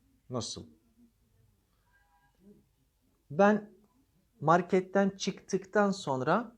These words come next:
geri döndüm. Yani birkaç, e, metre gittim. Sonra fark ettim. Aa, on lira hatırlıyorum. Baktım on üç lira yazıyor. Markete döndüm ve dedim ki, "Mantar normalde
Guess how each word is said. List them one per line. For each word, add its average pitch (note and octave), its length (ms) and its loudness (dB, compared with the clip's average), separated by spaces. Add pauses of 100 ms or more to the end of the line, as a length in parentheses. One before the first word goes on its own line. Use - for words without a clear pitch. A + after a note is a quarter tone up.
geri D3+ 320 2
döndüm. A2 560 -4 (140)
Yani G2 380 -8
birkaç, C#3+ 640 -4 (480)
e, A2+ 100 -10
metre B2+ 420 -6
gittim. D#3 560 -8
Sonra D#3+ 580 -2 (200)
fark A2+ 400 -6
ettim. F3 400 -6
Aa, G#3+ 260 -4
on F#3+ 280 0
lira D#3+ 460 2 (240)
hatırlıyorum. D3+ 800 0 (720)
Baktım A#3 380 -2
on B3 160 6
üç - 200 0
lira C3 180 2
yazıyor. G#2 420 -2
Markete E3+ 640 0
döndüm B2+ 420 -2
ve F3+ 200 2
dedim A#3 300 0
ki, - 320 -4 (680)
"Mantar F#3+ 560 2
normalde D#3+ 800 2